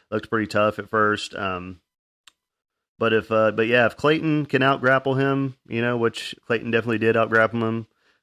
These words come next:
uh, Tiara definitely can, in my opinion. Um, this guy is a very good, you know, he's gonna have a two-inch reach advantage, um, pretty sharp boxing, he hits really hard, he's got some power,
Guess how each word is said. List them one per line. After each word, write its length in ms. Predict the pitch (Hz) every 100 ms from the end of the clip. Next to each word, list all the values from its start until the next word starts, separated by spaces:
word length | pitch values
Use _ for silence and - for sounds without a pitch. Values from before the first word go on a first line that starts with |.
| -
uh, 160 | 101
Tiara 380 | 98 104 110 110
definitely 400 | 101 101 117 110
can, 240 | 110 117 117
in 100 | 113
my 140 | 110
opinion. 560 | 107 113 113 110 113 107 _ _
Um, 120 | - 110
this 100 | 120
guy 180 | 147
is 140 | 165 156
a 40 |
very 180 | 147 151
good, 240 | 143 143
you 160 | 131 131
know, 40 | 120
he's 80 |
gonna 120 | 131 139
have 100 | 123
a 40 |
two-inch 320 | 139 135 120
reach 180 | 113 117
advantage, 560 | 123 120 120 117 110 110
um, 340 | 101 98 98
pretty 140 | - 131
sharp 260 | 135 127 113
boxing, 520 | 110 113 - 120 113
he 60 |
hits 200 | 104 117
really 160 | 123 123
hard, 360 | 101 104 104 104
he's 80 |
got 140 | 110 110
some 100 | 107
power, 500 | 107 101 101 101